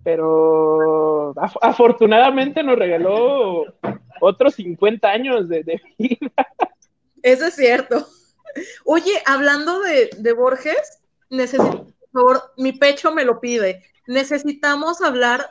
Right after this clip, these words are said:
Speaker 2: hablando de Borges, de este hermoso chisme que es el de Bioy Casares. Necesitamos hablar de Borges y Bioy Casares, por favor.
Speaker 1: Sí, necesitamos hablar de Borges y Bioy Casares. Creo que,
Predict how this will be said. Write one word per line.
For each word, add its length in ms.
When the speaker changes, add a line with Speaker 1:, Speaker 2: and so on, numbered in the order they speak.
Speaker 2:
hablando 340
de 60
Borges, 380
de 120
este 240
hermoso 400
chisme 400
que 140
es 100
el 140
de 80
Bioy 260
Casares. 500
Necesitamos 560
hablar 420
de 320
Borges 400
y 60
Bioy 200
Casares, 480
por 200
favor. 420
Speaker 1:
Sí, 260
necesitamos 680
hablar 260
de 80
Borges 340
y 40
Bioy 200
Casares. 500
Creo 180
que, 260